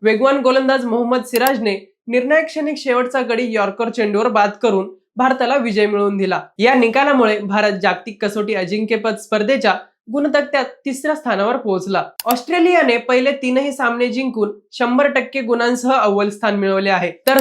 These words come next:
श्रीलंका एका विजयासह सहासष्ट पॉइंट सदुसष्ट टक्के गुणांसह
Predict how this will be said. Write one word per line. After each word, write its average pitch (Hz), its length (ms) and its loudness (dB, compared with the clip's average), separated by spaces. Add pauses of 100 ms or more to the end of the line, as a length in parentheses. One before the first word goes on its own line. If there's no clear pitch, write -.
श्रीलंका 254 500 4
एका 214 220 2
विजयासह 214 680 2
सहासष्ट 254 600 -2
पॉइंट 247 320 0
सदुसष्ट 226 520 -6
टक्के 214 340 -4
गुणांसह 214 560 0